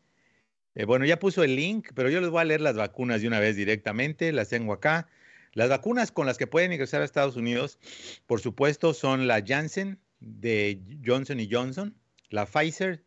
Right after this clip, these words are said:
y la de Moderna, que son las tres que se aplican aquí en Estados Unidos. Pero si se aplicó fuera otras,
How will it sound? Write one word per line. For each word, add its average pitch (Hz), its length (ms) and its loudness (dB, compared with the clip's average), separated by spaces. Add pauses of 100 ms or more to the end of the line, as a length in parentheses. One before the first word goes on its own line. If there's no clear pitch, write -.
(460)
y 110 140 -6
la 104 180 0
de 107 100 -2
Moderna, 107 420 0
que 104 100 -16
son 131 140 -4
las 139 160 -4
tres 139 240 0
que 131 100 -10
se 113 80 -8
aplican 113 380 -4
aquí 95 160 -8
en 104 60 -4
Estados 98 420 -4
Unidos. 80 240 -14
Pero 156 240 4
si 151 120 -6
se 156 80 -2
aplicó 165 440 -2
fuera 202 340 2
otras, 127 580 -2